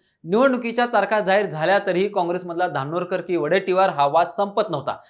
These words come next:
अखेर संपला तो काही प्रमाणात नाराजी निर्माण करून. आता वडेट्टीवारांचे कार्यकर्तेही नाराज असले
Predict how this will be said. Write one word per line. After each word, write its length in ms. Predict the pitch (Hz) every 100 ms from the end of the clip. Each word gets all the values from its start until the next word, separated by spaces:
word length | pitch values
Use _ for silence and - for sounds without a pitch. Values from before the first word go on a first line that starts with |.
| -
अखेर 240 | 175 185 220
संपला 380 | - 185 202 208
तो 140 | 208
काही 220 | 208 180
प्रमाणात 460 | 185 180 170 175 185
नाराजी 420 | 170 156 160 160
निर्माण 360 | 170 151 147 156 151
करून. 160 | 180 143 - -
आता 220 | 202 208
वडेट्टीवारांचे 680 | 247 208 226 254 226 208 208
कार्यकर्तेही 680 | 226 190 196 202 180 196 196
नाराज 320 | 190 165 175
असले 240 | 165 170